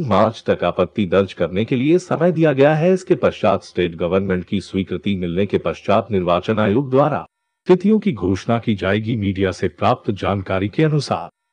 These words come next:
इन चुनावों की तारीखों की घोषणा मार्च के अंतिम सप्ताह में किए जाने की संभावना है। चुनाव के लिए तिथियों की घोषणा होने के बाद चुनाव लड़ने वाले सभी प्रत्याशियों को अपने पद के अनुसार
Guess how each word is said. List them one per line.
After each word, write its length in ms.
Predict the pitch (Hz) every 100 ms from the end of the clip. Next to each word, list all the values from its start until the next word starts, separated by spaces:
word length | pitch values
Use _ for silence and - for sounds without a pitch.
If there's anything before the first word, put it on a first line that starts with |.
| _ -
इन 140 | 196
चुनावों 400 | 208 220 214 226
की 140 | 233 226
तारीखों 500 | 127 117 113 131 127
की 140 | 123
घोषणा 460 | 90 101 104 110 90
मार्च 340 | 90 113 107
के 140 | -
अंतिम 300 | 101 98 110
सप्ताह 460 | 101 - - 101 120
में 160 | 135 151
किए 240 | 156 180
जाने 320 | 151 131 156
की 140 | 185 185
संभावना 580 | 131 98 95 113 117 127
है। 180 | 143
चुनाव 380 | 202 175 123 156
के 140 | 156 175
लिए 280 | 135 165 185
तिथियों 420 | - 151 190 196
की 140 | 196
घोषणा 420 | 107 95 92 101
होने 320 | 123 110 127 165
के 140 | 160
बाद 260 | 101 110 117
चुनाव 440 | - 104 113 101
लड़ने 280 | 98 101 107
वाले 260 | 92 92
सभी 320 | 139 151 123 - _ _ _ -
प्रत्याशियों 640 | 180 180 202 202 - 208
को 160 | 202 185
अपने 300 | 160 147 135
पद 240 | - 101
के 140 | - 110
अनुसार 560 | 107 - 101 117 151